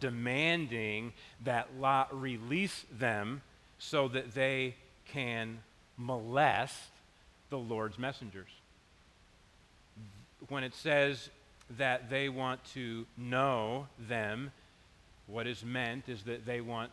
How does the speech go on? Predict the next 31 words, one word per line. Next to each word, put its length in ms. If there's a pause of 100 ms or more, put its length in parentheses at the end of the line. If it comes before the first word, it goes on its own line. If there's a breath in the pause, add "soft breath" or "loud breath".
to 320
know 240
them 320
in 100
the 80
same 520
way 440
that 300 (1080)
Adam 500
knew 180
his 320
wife 440
Eve, 640
which 260
led 320
to 100
the 140
conception 540
of 100 (260)
Cain 520 (320 loud breath)
in 220
Genesis 540
chapter 560 (500)
four. 420
What 200
is 140
envisioned 560
here 460
is 400 (840 soft breath)
sexual 560
assault 400